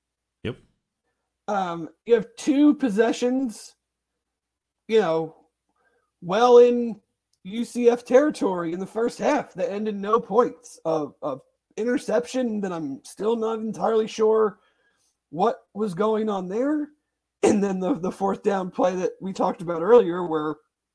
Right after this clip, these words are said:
Speaker 2: you know, wha-, when you don't need to be smarter and, like, trick the other team, we still keep trying to trick the other team.
Speaker 1: I say,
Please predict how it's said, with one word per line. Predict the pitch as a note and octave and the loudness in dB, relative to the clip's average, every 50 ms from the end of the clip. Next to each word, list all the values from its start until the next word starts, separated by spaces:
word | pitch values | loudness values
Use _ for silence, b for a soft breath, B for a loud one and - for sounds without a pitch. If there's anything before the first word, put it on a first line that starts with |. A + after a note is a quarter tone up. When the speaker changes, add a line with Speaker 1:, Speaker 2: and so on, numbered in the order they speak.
| _ _ _ _ _ _ _ _ _ _ _ _ _ _ _ _ _ _ _ - - - _ _ - | _ _ _ _ _ _ _ _ _ _ _ _ _ _ _ _ _ _ _ -20 -20 -20 _ _ -8
Speaker 2:
you | F3+ E3 D3+ | -6 -6 -4
know, | C3+ B2+ B2 A#2+ - _ _ _ _ - _ _ _ _ _ _ | -4 -8 -10 -12 -16 _ _ _ _ -20 _ _ _ _ _ _
wha-, | - E3+ F3+ F3+ - - _ _ F3 E3+ - _ _ | -6 -4 -4 -4 -4 -6 _ _ -14 -14 -14 _ _
when | - G#3+ A#3 B3 C4 | -4 -2 0 0 2
you | C4+ A3 | 0 0
don't | D#3 G#3+ B3 D4+ D4+ - | 2 2 2 2 2 2
need | A#3 A#3+ C4+ C4+ B3+ G#3 | 0 0 0 0 -2 -2
to | - - | -2 -2
be | F#3+ G#3+ G#3 | -2 -2 -4
smarter | - - G3 G3 G3 A3 A3 A#3 G#3+ G3 - - _ _ _ _ _ _ _ _ _ _ - | -6 -4 -2 -2 0 0 0 -2 -2 -4 -6 -10 _ _ _ _ _ _ _ _ _ _ -10
and, | F#3+ F#3 | -8 -6
like, | F#3 F3 F3 - | -6 -8 -8 -6
trick | - - C#4+ - - | -2 -2 -2 -2 0
the | G#3 A3 A#3 | 0 2 2
other | G#3 G3+ G3 | 2 0 -4
team, | - - C#4 C#4 B3+ F3+ D3+ C#3 - - _ | -4 0 0 2 2 0 -4 -8 -10 -12 _
we | - E3+ G3+ G3+ | -12 -10 -10 -10
still | - - A#3+ B3+ A#3+ A#3+ | 0 4 8 8 8 8
keep | A#3+ - A#3+ G#3 G3 | 6 0 -8 -8 -8
trying | - - G3+ G#3 G3 G3+ | -6 -6 -4 -4 -4 -6
to | - D#3 | -8 -10
trick | - - G3+ G3 - | -10 -10 -10 -10 -10
the | - D#3 E3+ | -6 -2 0
other | E3 D3+ C#3+ | 0 0 -2
team. | C#3 - C#3+ B2 A#2 - - _ _ _ _ _ _ _ _ _ _ _ _ _ - | -4 -8 -10 -10 -10 -14 -18 _ _ _ _ _ _ _ _ _ _ _ _ _ -14
Speaker 1:
I | E2+ | -12
say, | - - E2+ E2+ E2+ D#2 C2+ | -8 -8 -6 -6 -8 -8 -12